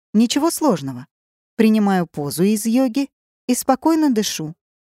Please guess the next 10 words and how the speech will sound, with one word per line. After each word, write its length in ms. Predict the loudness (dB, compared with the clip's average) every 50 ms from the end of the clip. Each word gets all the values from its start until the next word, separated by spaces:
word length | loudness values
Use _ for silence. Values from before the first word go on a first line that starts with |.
| _ _ _ _ _ _ -8
Вдох-выдох, 1120 | -6 -2 0 2 4 4 4 4 2 -2 -4 -4 -2 0 -2 -2 -2 -4 -8 -8 -14 _ _ _ _
всё 200 | -10 -2 0 0
остальное 500 | 0 0 0 -2 0 0 0 0 0 -2
прочь. 420 | -4 -4 -6 -6 -6 -8 -12 -16 -16 _ _ _ _ _ _ _ _ _ _ _ _ _ -2
Утром 440 | 0 0 0 0 0 -4 -4 -6 -8 _ _
я 200 | -2 2 2 2
всегда 420 | 2 0 -2 -4 0 0 0 0 0
отвожу 400 | -2 -2 0 0 0 0 -2 -2
пятнадцать 580 | -2 -4 -2 0 0 0 0 -2 -4 -6 0
минут 440 | 0 2 2 2 2 0 -4 -8 -20